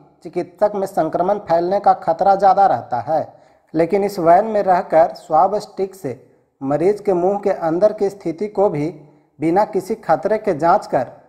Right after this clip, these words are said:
मरीज के कोरोना संक्रमण होने की पुष्टि की जा सकती है। गौरतलब है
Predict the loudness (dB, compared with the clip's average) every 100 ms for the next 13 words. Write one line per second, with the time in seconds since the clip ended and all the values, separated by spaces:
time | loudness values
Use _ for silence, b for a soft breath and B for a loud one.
0 | _ -4 -2 -2 -2 -6 -2 0 2 2
1 | 0 -2 -2 0 0 0 0 -2 -4 -6
2 | -4 -6 -6 -10 -4 0 0 0 -8 -8
3 | -4 0 0 0 -14 _ _ b b b
4 | b 2 2 2 2 2 2 0 -4 -8